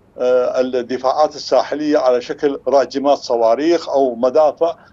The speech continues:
مداها ربما عشرين أو ثلاثين كيلومتر، ولكنها جديرة، آه، بالتأكيد بالنسبة لضرب السفن الروسية التي قد تقترب لهذه المسافة من السواحل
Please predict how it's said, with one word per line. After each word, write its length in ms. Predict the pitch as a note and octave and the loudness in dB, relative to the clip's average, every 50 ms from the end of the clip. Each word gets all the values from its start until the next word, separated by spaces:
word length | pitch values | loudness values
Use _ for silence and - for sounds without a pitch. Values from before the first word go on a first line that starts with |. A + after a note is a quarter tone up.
| _ _ _ | _ _ _
مداها 500 | F#3 G#3 G3+ G3 E3+ C3+ C#3 D3+ D3+ D3+ | -2 0 2 2 0 2 2 0 0 0
ربما 540 | D#3 D3+ D#3 D3+ C3+ C#3 C3+ C#3+ D3 C#3 C3 - | 0 -2 -4 -2 0 -2 -2 0 -2 -2 -2 -4
عشرين 400 | D3 C#3 - C#3 C#3+ D3 D3 - | -6 -6 -4 -4 -4 -4 -2 0
أو 160 | C3 C3 A#2 | 0 0 0
ثلاثين 460 | - C#3 C3+ C3+ B2 - - C#3 B2 | 2 2 4 4 2 2 -4 -8 -6
كيلومتر، 580 | B2+ - C#3 C3 C3 C3+ D3 C#3 - - G#2+ G2+ - _ _ - - _ _ _ - | -2 0 0 0 2 0 0 -2 -2 -4 -6 -6 -8 _ _ -20 -20 _ _ _ -2
ولكنها 800 | C3+ C#3+ C#3+ C#3+ - - E3 D#3+ D3+ B2 C3 D3+ D#3 D#3 D3+ - - - | 0 2 2 0 0 -2 -4 -2 -2 0 2 0 0 0 -2 -4 -10 -16
جديرة، 680 | - G2 C#3 C#3+ C#3 C3+ D#3+ D#3 C#3+ C3+ C#3 D3 C#3+ - _ - - - _ _ - B2+ | -4 0 0 0 0 0 0 2 2 4 2 2 0 -4 _ -20 -20 -20 _ _ -6 -2
آه، 320 | B2 B2+ B2+ B2+ B2+ B2 | 2 2 4 4 4 2
بالتأكيد 840 | A#2+ A#2+ C3 - - - D3+ C3 A#2+ - - D3 C#3+ C#3+ C#3 C3 B2+ | 0 0 -2 -4 -2 -2 -2 -2 -2 -4 -4 -2 0 0 0 -2 -4
بالنسبة 440 | C3 C3+ C#3+ C#3 C3+ - - C3+ B2+ | -4 -4 -4 -4 -4 -2 0 0 0
لضرب 760 | B2 C3 C3 C3+ C3+ C#3+ C#3 B2+ A2 C3+ D3 C#3 B2+ - C3 | 0 -2 -4 -4 -2 -4 -4 -2 0 0 0 0 0 -4 -8
السفن 560 | B2+ - - E3 C#3 - - D3 C#3 C#3 C#3 - - - - - _ - | -8 -6 -6 -6 -6 -2 -2 -2 -2 -2 -4 -10 -16 -20 -20 -8 _ 0
الروسية 680 | C3+ C3 A#2+ C3 B2+ A#2+ - - D3 C#3+ C#3+ - B2 | 0 2 0 -4 -8 -8 -8 -6 -2 0 0 0 0
التي 380 | C3+ C#3 D3 - - - C#3+ C3+ | 0 0 0 -2 -2 -4 -6 -6
قد 240 | C3+ - G#3 G#3+ G#3+ - - | -2 -2 -4 -4 -4 -4 -6
تقترب 460 | E3+ - - - - D3+ C3+ C3+ C3 - _ _ _ - - _ _ | -6 -6 -4 -2 -2 -2 -2 -2 -6 -10 _ _ _ -20 -20 _ _
لهذه 460 | B2+ B2+ C#3+ C#3+ D3 D#3 D3+ D3 C#3 C#3+ | -4 -2 0 2 2 2 0 0 -4 -4
المسافة 480 | C#3 C3 C3 B2 - D3 C#3+ - C3 | -2 -2 -2 0 2 2 2 2 -2
من 240 | C3+ C3+ C3 C3+ - | -6 -8 -8 -6 -6
السواحل 680 | - B2 - - C3 C3 C#3 C3+ - - C3 C#3 C3+ | -8 -8 -4 -2 0 2 2 2 2 2 -2 -2 -2